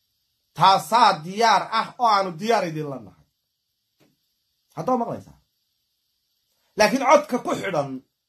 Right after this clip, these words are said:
Cergaaba ha gubato. Muuse Ismaaciil ha qaxo. Sacad Yoonisna ha qaxo. Naaley Axmedka meesha joogaana ha qaxo. Magaalooyinkiinna guba. Gaadhidiinna ogaadeen marayana ha gubto.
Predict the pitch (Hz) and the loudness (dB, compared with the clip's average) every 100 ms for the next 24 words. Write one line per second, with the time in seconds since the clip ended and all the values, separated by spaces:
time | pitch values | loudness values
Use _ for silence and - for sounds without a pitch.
0 | _ _ _ 202 247 214 269 294 214 - | _ _ _ 4 4 6 4 6 4 2
1 | 220 156 151 107 - _ _ _ _ _ | -2 -8 -8 -14 -20 _ _ _ _ _
2 | - 226 226 277 220 220 220 226 285 151 | -8 -2 2 2 2 0 2 2 0 -4
3 | - 98 - _ - - 240 233 226 208 | -10 -16 -20 _ -6 2 2 4 0 0
4 | 262 269 285 147 113 95 _ _ _ _ | 0 2 2 -4 -10 -16 _ _ _ _
5 | _ _ _ _ _ 180 214 233 294 254 | _ _ _ _ _ 0 2 4 2 0
6 | 254 - 240 262 233 233 233 233 247 262 | -2 -2 -2 -2 -4 -2 2 2 2 0
7 | - - 101 - _ _ _ _ _ _ | -4 -8 -10 -18 _ _ _ _ _ _
8 | _ _ _ _ _ _ _ _ _ _ | _ _ _ _ _ _ _ _ _ _
9 | - 208 240 269 294 240 240 233 202 185 | -2 4 8 8 6 2 -2 -2 -2 -4
10 | 185 226 143 - _ _ _ _ _ _ | -2 -2 -2 -6 _ _ _ _ _ _
11 | _ _ _ _ _ _ _ _ _ _ | _ _ _ _ _ _ _ _ _ _
12 | _ - 202 247 262 233 226 220 226 247 | _ 2 6 6 2 0 0 0 2 4
13 | 262 240 226 226 214 233 175 127 - | 2 0 0 0 0 0 -2 -10 -14